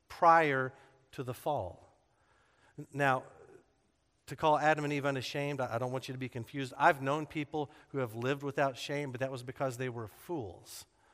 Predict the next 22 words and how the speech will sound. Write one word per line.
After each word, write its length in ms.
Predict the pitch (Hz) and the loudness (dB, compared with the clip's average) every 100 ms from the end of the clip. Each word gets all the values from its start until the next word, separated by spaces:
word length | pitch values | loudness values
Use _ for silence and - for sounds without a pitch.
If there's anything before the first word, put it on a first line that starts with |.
| _ _ _ _ - - _ | _ _ _ _ -20 -20 _
Adam 280 | 143 156 151 | 4 4 4
and 100 | 143 | 0
Eve 380 | 160 165 143 - | 0 0 -2 -6
live 280 | 135 131 135 | -4 -2 -2
without 320 | 127 131 123 | -2 -4 -4
shame 260 | - 135 131 | -4 -6 -6
before 300 | 123 - 120 | -6 -8 -8
each 160 | 107 117 | -6 -8
other 180 | 110 | -8
because 320 | 104 - 117 110 | -10 -8 -8 -6
they 140 | 110 | -6
are 140 | 98 | -8
holy. 580 | 92 - 151 127 95 95 | -10 -10 -6 -6 -6 -10
There's 180 | 101 98 | -12 -14
a 60 | 101 | -12
big 240 | 117 101 | -14 -12
difference 340 | 117 - 101 | -12 -12 -16
between 320 | - 104 117 101 | -18 -16 -12 -12
those 220 | 95 - | -14 -16
two. 220 | 139 104 - _ _ _ _ _ _ _ _ _ _ _ _ _ _ _ _ _ _ _ _ | -14 -14 -16 _ _ _ _ _ _ _ _ _ _ _ _ _ _ _ _ _ _ _ _
So, 560 | - - 151 117 170 156 - _ _ _ _ | -10 -2 0 0 -4 -10 -20 _ _ _ _
God 480 | - 147 135 139 139 | 2 6 6 4 -2